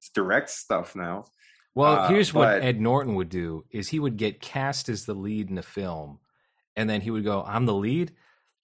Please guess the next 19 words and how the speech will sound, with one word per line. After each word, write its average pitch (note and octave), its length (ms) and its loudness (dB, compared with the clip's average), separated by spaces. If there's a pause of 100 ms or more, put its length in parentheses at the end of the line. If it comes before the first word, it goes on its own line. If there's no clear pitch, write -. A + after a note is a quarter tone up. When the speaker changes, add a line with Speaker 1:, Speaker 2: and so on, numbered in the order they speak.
(600)
Speaker 2:
Actually, C3 340 0
I'm G#2 100 0
also G#2+ 260 -2
the F2 100 -8
director." D#2 580 -12 (360)
"Oh, F3 220 2
you're F3 260 4
the F#3+ 100 6
director? G#3+ 640 4
Speaker 1:
<laughs> - 40 -12 (580)
Speaker 2:
Well, C3 460 2 (320)
here's E3+ 300 -2
how C#3+ 120 4
we're A2+ 160 2
gonna G2+ 140 0
do G2 240 -4
it F#2+ 100 -4
today, D2 460 -12 (140)
director." D#2+ 680 -8